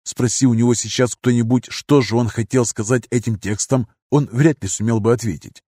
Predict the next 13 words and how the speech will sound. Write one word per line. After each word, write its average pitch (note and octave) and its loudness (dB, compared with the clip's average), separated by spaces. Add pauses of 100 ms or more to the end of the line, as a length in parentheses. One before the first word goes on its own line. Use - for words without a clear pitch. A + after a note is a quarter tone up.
(140)
Тем C3+ 4
не A2 0
менее, G#2 0
на A#2+ 2
его A#2+ 4
страничке G#2 -2
бурлила G#2 0
жизнь. G2+ -4 (200)
Запись G#2 0
обсуждали, G#2 -2 (160)
о A2+ 0
ней A#2 2
спорили, G#2+ 0